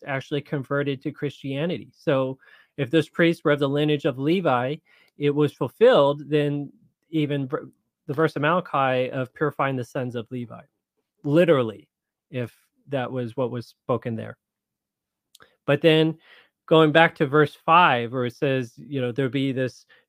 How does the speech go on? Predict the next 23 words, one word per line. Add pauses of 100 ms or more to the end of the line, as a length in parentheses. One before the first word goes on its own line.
dwelling, (100)
dwelling
place
of
Mount, (380)
place
of
Mount
Zion,
and
this
cloud
of
smoke
by
day
and
shining
of
fire
by
night. (800)
Where,